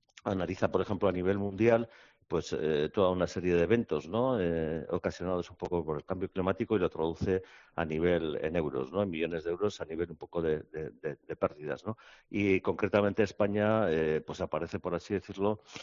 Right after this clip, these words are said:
entre los diez, eh, desastres naturales ocasionados por el cambio, eh, climático, ¿no? Y, y viene a decir que está en novena posición en lo que respecta un poco a la sequía, ¿no?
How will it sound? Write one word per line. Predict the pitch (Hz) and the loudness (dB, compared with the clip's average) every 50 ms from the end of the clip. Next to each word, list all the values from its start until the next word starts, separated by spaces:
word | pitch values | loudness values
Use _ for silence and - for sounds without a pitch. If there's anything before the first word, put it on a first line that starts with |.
| - - _ _ | -18 -20 _ _
entre | - 87 90 - 80 76 | -6 -6 -4 -4 -4 -2
los | 76 82 78 - | -2 -2 -2 -2
diez, | - 98 101 98 95 87 - - | -2 2 4 4 4 2 0 -4
eh, | 107 82 87 85 | -4 -2 -2 -2
desastres | 82 85 80 - 104 - - 101 90 | -4 -4 -4 -4 -6 -6 -6 -8 -4
naturales | 90 90 - - 90 95 95 101 101 - - | -4 -4 -2 0 2 2 2 2 2 0 -2
ocasionados | - - - - - 80 90 92 87 - | -6 -6 -6 -6 -4 -2 0 -2 -2 -2
por | - - 82 | -8 -10 -8
el | 76 | -6
cambio, | - - 92 92 92 98 101 95 - - - - _ _ - | -2 -2 0 2 2 2 2 0 -2 -10 -20 -20 _ _ -8
eh, | - 87 90 87 82 80 78 - | -4 -2 0 0 0 0 -2 -6
climático, | - 98 104 95 117 117 - 110 - - 92 | -6 -4 0 0 0 0 0 -2 -2 0 0
¿no? | 90 98 120 123 - - - - _ _ - | 0 0 -2 -4 -4 -10 -20 -20 _ _ -8
Y, | - 92 92 87 90 87 87 85 82 82 82 82 80 80 82 78 - - _ - - | -4 -2 0 2 2 4 4 4 2 2 2 2 2 0 -2 -4 -6 -12 _ -12 -6
y | 90 90 87 82 82 | -2 0 0 0 0
viene | 80 92 101 95 101 | 0 0 2 2 2
a | 92 | 0
decir | 87 - 104 | 0 -2 -4
que | - - | -6 -6
está | - - - 95 | -8 -4 -2 -2
en | 87 87 | -2 0
novena | 85 87 95 92 95 | 0 2 2 2 2
posición | - - 90 - 101 90 - 110 107 113 117 | 0 -2 -6 -6 -6 -4 0 0 0 0 0
en | 101 80 | 0 0
lo | 76 78 | -2 -2
que | - - | -4 -6
respecta | - - - - 87 - 87 | -10 -10 -8 -6 -4 -4 -4
un | 80 | -4
poco | - 90 - - | -6 -8 -4 -2
a | 95 | -2
la | 82 71 | -2 -2
sequía, | - - 73 - - 90 78 73 67 | -2 -4 -12 -8 -4 -4 -2 -2 -2
¿no? | 71 85 107 | -4 -6 -8